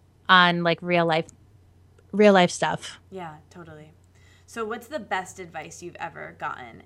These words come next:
Speaker 2: and then the worst advice you've ever gotten?
Speaker 1: Ah. Let's see. Well, the worst advice is definitely, like,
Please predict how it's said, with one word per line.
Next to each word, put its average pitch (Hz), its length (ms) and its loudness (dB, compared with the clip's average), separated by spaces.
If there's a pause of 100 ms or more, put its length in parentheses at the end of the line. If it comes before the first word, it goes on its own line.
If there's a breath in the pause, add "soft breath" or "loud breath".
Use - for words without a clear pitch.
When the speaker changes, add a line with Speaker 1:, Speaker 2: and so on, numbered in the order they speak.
Speaker 2:
and 170 120 -14
then 165 140 -14
the 160 80 -16
worst 160 400 -16
advice - 420 -20
you've - 140 -20
ever - 260 -20
gotten? - 300 -18 (640)
Speaker 1:
Ah. 170 1120 2 (2500)
Let's 196 260 -2
see. 185 220 2
Well, 180 200 0
the 185 120 0
worst 196 480 0
advice 180 880 0
is 180 300 -4
definitely, 202 600 -2
like, 165 640 -6